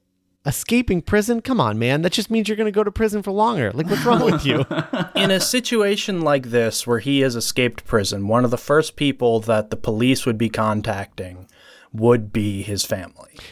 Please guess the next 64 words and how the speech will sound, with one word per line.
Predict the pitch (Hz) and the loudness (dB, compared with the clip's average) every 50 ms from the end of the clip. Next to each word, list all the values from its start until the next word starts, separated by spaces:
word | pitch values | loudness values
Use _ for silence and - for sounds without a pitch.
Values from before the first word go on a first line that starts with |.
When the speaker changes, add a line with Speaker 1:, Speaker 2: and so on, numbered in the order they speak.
| - - | -20 -14
Speaker 1:
Yeah, | - 269 277 285 233 - - | -6 -2 0 0 -2 -2 -8
the | 180 208 226 | -4 -4 -2
fact | - - 277 339 - | -2 -2 -4 -2 0
that | 311 | -2
Speaker 2:
Because | 370 262 - 294 | 0 2 2 2
Speaker 1:
they | 277 | 4
were | 254 - | 4 4
Speaker 2:
they | 202 | 4
would | 226 233 | 6 4
Speaker 1:
just | 202 | 2
Speaker 2:
expect | - - - - 185 175 - - - | 2 -2 -2 0 0 0 0 -2 -4
him | - 170 160 156 156 143 | 0 0 0 2 0 -2
to | - 147 | -2 -4
reestablish | 123 123 135 143 135 - - 143 131 123 120 120 - | -2 0 0 0 0 0 0 2 2 2 0 -2 -4
contact. | - 127 120 113 - 104 98 - | -2 -2 -2 -2 -2 -4 -2 4
So | - 156 | 4 4
it's | 151 151 - | 4 4 -2
possible | - - 196 214 233 240 427 294 180 135 131 120 117 110 110 - | -4 -2 2 2 4 4 2 2 0 0 2 2 2 0 -2 -6
Speaker 1:
Yeah. | - - - - | -12 -14 -12 -6
Speaker 2:
that | - 131 123 - | -2 -2 0 0
she | - - 185 180 | 0 0 0 2
had | 175 185 170 160 143 | 2 2 2 2 2
to | 151 123 | -2 -2
drag | 107 - 110 107 113 123 127 135 143 143 | -2 -2 -2 0 2 2 2 2 0 0
her | 139 147 131 | -2 -4 -2
daughter | 113 107 110 110 123 127 127 123 | -2 0 0 2 2 2 2 2
down | 123 123 120 120 117 | 2 2 2 2 0
to | - 135 | -2 -4
the | 120 113 | -4 -2
police | - 127 117 107 107 104 101 | -2 -2 0 0 -2 -2 -4
station. | - - 107 104 107 101 - - 110 101 101 98 - - - - | -4 -4 -4 -4 -4 -4 -6 -6 -6 -6 -6 -8 -10 -16 -14 -6
Her | - 117 113 | -4 -4 -2
daughter | 98 - 110 107 113 117 123 123 117 | 0 0 0 2 4 4 4 2 2
had | 120 120 110 110 | 2 0 0 0
to | 117 | 0
get | 113 - - - | -2 -2 -2 -2
questioned | - - 127 120 113 - - - 135 120 120 113 | 0 2 2 2 2 0 -2 0 0 2 2 2
by | 113 113 113 | 2 2 2
the | 110 110 | 0 0
cops | 107 - 107 107 101 101 104 101 - - - - - - - - - | -4 -4 -4 -4 -4 -4 -4 -6 -6 -6 -4 -2 -2 -2 -4 -4 -4
about, | - 110 104 107 104 104 - - | -4 0 0 2 2 0 0 0
you | 113 | 0
know, | 110 107 | 2 2
like, | 104 92 | 2 2
Speaker 1:
Right. | 92 90 87 - - | 0 -6 -10 -6 0
Speaker 2:
"Have | - 139 117 | 2 2 2
you | 117 117 | 2 -2
seen | 107 - - 135 127 135 | -2 -2 0 0 2 2
your | 135 135 139 | 2 0 0
daddy? | 131 135 131 135 135 147 147 | 0 0 2 2 0 -2 -2
Has | 127 110 95 | -4 -4 -4
your | 107 104 | -4 -2
daddy | 107 113 110 110 113 107 | 0 2 2 2 0 -2
tried | - 123 110 110 101 | 0 0 0 0 -2
to | 104 | -4
call | - - 135 131 135 139 | -6 -2 0 2 2 0
you? | 143 151 160 | 0 -2 -2
Has | 147 117 107 | -2 -2 -2
your | 110 | -2
daddy | 101 113 113 117 117 110 | 0 2 2 2 2 0
tried | - 120 113 107 | -2 -2 -2 -2
to | 107 - | -2 -6
contact | - - 120 123 127 131 - - 139 135 135 - - | -4 0 0 2 2 0 0 0 0 0 0 -2 -2
you?" | 139 135 135 131 | 0 0 0 -2